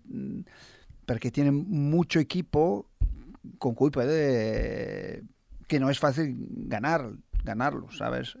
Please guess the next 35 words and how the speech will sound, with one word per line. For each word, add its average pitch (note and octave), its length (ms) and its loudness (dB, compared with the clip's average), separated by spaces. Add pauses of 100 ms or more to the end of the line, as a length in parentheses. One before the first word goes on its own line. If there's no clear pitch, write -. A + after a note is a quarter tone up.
Entonces, B2+ 800 -6
eh, C3+ 260 -4 (840)
pero, D3 440 6 (680)
pero A2+ 640 4
al A2+ 100 -2
final G#2+ 420 -2
a A#2 100 -4
mí A#2 160 -4
no A#2 80 -4
me, A#2 180 -6
no - 260 -6
me A#2+ 140 -2
gusta B2+ 340 -2
quejarme. C3 1000 0
Nosotros B2 480 -2
somos B2 340 -2
un B2+ 120 0
buen B2+ 180 2
equipo, C3 680 -2 (380)
hemos C3 260 2
hecho B2+ 140 -2
bien B2+ 260 2
al, B2 340 0
al B2 280 -2
europeo, C3 540 2
hemos B2 180 2
hecho A2+ 160 -4
bien A#2 200 -2
al A#2 100 0
mundial B2+ 840 4
y A#2 520 -2 (1000)
ya G#2 120 -4
está, A2+ 320 -10
esto - 200 -10
es, G#2+ 160 -8